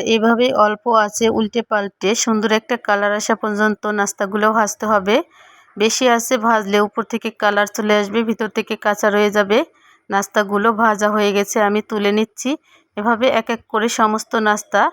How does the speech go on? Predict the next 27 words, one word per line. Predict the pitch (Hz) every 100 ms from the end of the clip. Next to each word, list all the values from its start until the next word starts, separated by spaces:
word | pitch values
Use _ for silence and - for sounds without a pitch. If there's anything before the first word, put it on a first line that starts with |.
| - _ _
ভেজে | 226 214 220
নিয়ে | 220 214
ফিরে | - 214 208
আসলাম | 202 - 202 269
নাস্তাগুলো | 214 214 - 208 214 240
ঠান্ডা | - 214 202
করে। | 202 233 208 320 - _ _ _ -
এবার | 190 202 208
একটা | 202 202 208
নাস্তা | 202 202 - 226 208
আমি | 202 208
আপনাদেরকে, | 202 202 202 202 202 220 285
আহ, | 392 _ _ - _ 190 202 202
চাপ | 196 220 208 208
দিয়ে | 208 208 285
দেখাচ্ছি | 226 214 226 - 226
কতটা | - 208 - - 208
নরম | 208 202 202 202
ও |
সফট | 220 - 202 -
হয়েছে। | 233 220 - 240 320 - _ _ _
আরও | 190 202
একটা | 214 - 214
নাস্তা | 202 208 - - 247 -
তুলে | 220 208
ভেঙে | 214 226 208
দেখাচ্ছি। | 202 196 208 - - 220